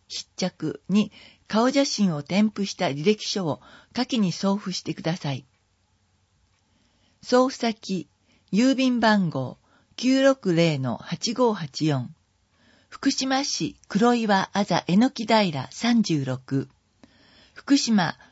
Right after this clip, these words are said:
河川国道事務所河川管理課宛て。問い合わせ、福島河川国道事務所河川管理課。電話五三九の六一二九。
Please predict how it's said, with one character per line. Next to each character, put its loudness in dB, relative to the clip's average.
河 -4
川 0
国 -4
道 2
事 -4
務 2
所 -4
河 -4
川 -2
管 2
理 0
課 -4
宛 -6
て。 -6
問 2
い 2
合 0
わ 0
せ、 -4
福 -2
島 0
河 -6
川 -2
国 -8
道 2
事 -6
務 2
所 -2
河 -6
川 0
管 2
理 -4
課。 -6
電 4
話 2
五 2
三 -2
九 2
の -2
六 -4
一 -6
二 0
九。 -4